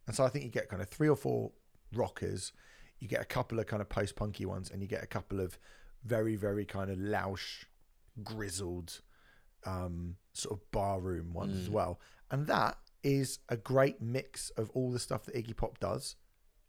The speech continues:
Speaker 1: all done well. I, I think this is great, this record.
Speaker 2: I think it is great.
Speaker 1: Shockingly great.
Speaker 2: Yeah,
Speaker 1: Yeah.
Speaker 2: I was genuinely taken aback. And actually, um, speaking of the interludes, I would just like to highlight, um, The News for Andy, because a bit like,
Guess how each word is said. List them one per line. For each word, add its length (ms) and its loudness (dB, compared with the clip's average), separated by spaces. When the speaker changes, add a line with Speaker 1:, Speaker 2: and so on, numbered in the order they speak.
Speaker 1:
all 260 8
done 260 6
well. 280 0
I, 220 12
I 100 8
think 180 2
this 140 -2
is 80 -4
great, 300 4
this 160 -6
record. 220 0
Speaker 2:
I 60 10
think 180 2
it 80 4
is 140 4
great. 280 -2
Speaker 1:
Shockingly 600 8
great. 300 2
Speaker 2:
Yeah, 120 6
Speaker 1:
Yeah. 140 12
Speaker 2:
I 240 12
was 200 4
genuinely 460 6
taken 280 2
aback. 280 2
And 100 8
actually, 400 4
um, 240 6
speaking 260 4
of 60 6
the 80 6
interludes, 440 0
I 60 8
would 160 10
just 120 4
like 180 8
to 80 -2
highlight, 360 6
um, 320 2
The 80 -2
News 220 4
for 120 0
Andy, 260 4
because 300 -2
a 80 0
bit 260 8
like, 420 4